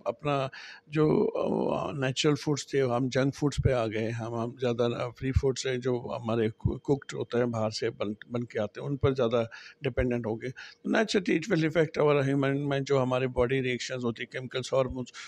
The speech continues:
उसका overall चेंज हो जाता है। कहीं ना कहीं it affects our hormones और हमारे ऑर्गन्स पर। तो we start, अ, becoming the victim of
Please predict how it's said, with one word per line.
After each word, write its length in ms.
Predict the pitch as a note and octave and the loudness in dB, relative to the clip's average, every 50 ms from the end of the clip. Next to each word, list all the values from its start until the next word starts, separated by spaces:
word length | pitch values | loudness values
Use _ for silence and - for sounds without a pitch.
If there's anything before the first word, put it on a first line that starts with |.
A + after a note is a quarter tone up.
| - - - | -18 -12 -8
उसका 240 | - C3+ - - - | -8 -4 -2 2 4
overall 340 | C#3 C3 D3 D#3 D#3+ D3+ | 4 6 6 6 6 4
चेंज 300 | D3 - C#3 C#3 C#3+ C3+ - | 2 0 0 0 0 0 0
हो 60 | C3+ | 2
जाता 260 | C3 B2+ A#2+ - B2+ | 2 0 0 -2 -4
है। 80 | B2 - - - - - _ | -6 -6 -8 -14 -18 -18 _
कहीं 140 | - D3+ D3+ | 0 2 4
ना 120 | D3+ D#3 D3 | 4 2 2
कहीं 180 | - - D3 | 0 0 0
it 240 | D3 D3 - B2+ - | 0 0 0 -2 -4
affects 340 | C3 A#2 C3 B2 B2 - - | -4 -2 0 0 0 0 -2
our 160 | A#2+ B2 A#2+ | -2 -2 0
hormones 500 | A2+ A2 A2+ A2 G#2+ A2+ A#2+ A#2+ A#2+ A#2+ | 0 0 -2 -2 -4 -6 -10 -10 -8 -6
और 160 | A#2+ B2 B2 | -2 -2 0
हमारे 320 | A#2 A2 A#2 A2+ A2+ A#2 A2+ | 0 0 -2 -2 -2 -2 -2
ऑर्गन्स 460 | - - A#2+ A2+ G#2+ - A2+ A2+ - | -2 -4 -4 -6 -6 -8 -10 -10 -10
पर। 180 | - - A#2 A2 - - - - - _ - | -10 -12 -12 -12 -14 -16 -20 -20 -20 _ -6
तो 300 | - - A#2 A#2 B2+ B2+ | -4 -4 -2 -2 -2 -2
we 120 | B2 A#2+ | -2 -2
start, 280 | - - B2+ A#2 A#2 A2+ - - - - | -4 -2 0 0 0 -2 -4 -10 -16 -12
अ, 440 | - - A#2+ G#2+ - - - - - - - G#2 G#2 | -8 -8 -8 -8 -10 -10 -12 -14 -14 -14 -14 -14 -14
becoming 380 | G#2 - A2+ - B2+ A#2+ A#2+ A#2 | -14 -12 -8 -6 -4 -4 -2 -2
the 120 | A#2 A2+ | -2 -4
victim 300 | A2 A2+ G2+ - - A2+ | -4 -6 -8 -8 -8 -6
of 140 | A2 G#2+ G#2+ | -6 -6 -8